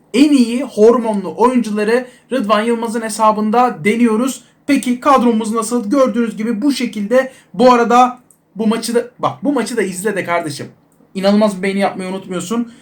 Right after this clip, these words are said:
Bu maçı bırak da bir önceki maç ne zaman atar? Büyük ihtimal atmış olacağım.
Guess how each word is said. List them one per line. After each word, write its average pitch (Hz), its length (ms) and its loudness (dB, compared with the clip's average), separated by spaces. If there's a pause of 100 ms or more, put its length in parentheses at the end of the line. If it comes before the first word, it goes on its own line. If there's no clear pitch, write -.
(240)
Bu 226 80 4
maçı 285 260 4
bırak 269 300 2
da 202 200 2 (160)
bir 233 80 2
önceki 240 420 2
maç 226 380 -4
ne 226 120 0
zaman 226 200 0
atar? 220 300 0
Büyük 226 180 -4
ihtimal 226 240 -4
atmış 208 300 -4
olacağım. 226 380 -4